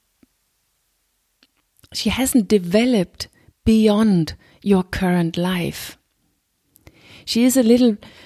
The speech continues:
bit like one of those players you have in a board game.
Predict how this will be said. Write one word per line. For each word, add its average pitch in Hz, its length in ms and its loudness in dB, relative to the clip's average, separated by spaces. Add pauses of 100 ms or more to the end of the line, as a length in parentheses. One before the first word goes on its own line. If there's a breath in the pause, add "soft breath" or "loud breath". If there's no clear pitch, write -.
(280 loud breath)
bit 233 200 -2
like 208 360 -2
one 202 180 0
of 208 140 -4
those 196 440 -4 (180)
players 202 540 -2
you 180 80 -2
have 175 320 -6
in 170 80 -4
a 160 100 -2
board 190 440 0
game. 156 340 -4